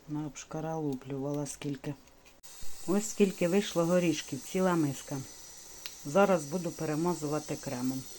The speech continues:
Потім покажу, скільки вийшло і як. Ось отак намащую.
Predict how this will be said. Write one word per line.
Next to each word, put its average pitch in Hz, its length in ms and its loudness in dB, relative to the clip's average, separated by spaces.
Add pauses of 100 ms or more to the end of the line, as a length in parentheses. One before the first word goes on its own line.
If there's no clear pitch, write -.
(220)
Потім 185 340 0
покажу, 143 400 -4
скільки 156 480 -2
вийшло 156 400 -2
і 135 160 -2
як. 123 260 -4 (260)
Ось - 240 2
отак 151 300 0
намащую. 269 840 4